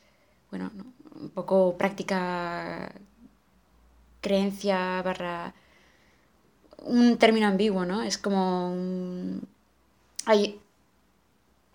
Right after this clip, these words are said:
pues eso, un conjunto de prácticas que no son tan de peso, ¿no? Pero sí que hay una parte muy fuerte y yo ya eso lo considero brujería o,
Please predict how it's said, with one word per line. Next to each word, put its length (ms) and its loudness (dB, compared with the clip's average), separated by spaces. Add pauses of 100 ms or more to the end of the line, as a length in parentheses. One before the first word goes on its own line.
(200)
pues 140 -2
eso, 160 -2
un 160 -4
conjunto 360 4
de 60 10
prácticas 360 2
que 80 2
no 120 0
son 200 0
tan 480 -4
de 80 -4
peso, 260 0
¿no? 160 -6
Pero 240 6
sí 220 0
que 180 4
hay 460 2 (160)
una 260 -2
parte 580 0
muy 180 -2
fuerte 580 -2 (640)
y 120 -8
yo 120 2
ya 140 2
eso 160 0
lo 80 -2
considero 440 0
brujería 840 -2
o, 300 -4